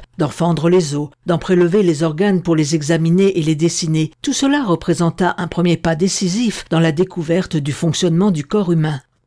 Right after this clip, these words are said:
Pendant des milliers d'années, les médecins s'étaient interrogés sur ce qui se passait à l'intérieur d'un corps humain.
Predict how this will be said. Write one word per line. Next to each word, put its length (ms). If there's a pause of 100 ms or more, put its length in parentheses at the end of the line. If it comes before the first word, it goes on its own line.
(160)
Pendant 320
des 140
milliers 380
d'années, 520
les 100
médecins 500
s'étaient 280
interrogés 560
sur 220
ce 120
qui 160
se 120
passait 420
à 60
l'intérieur 540
d'un 140
corps 260
humain. 280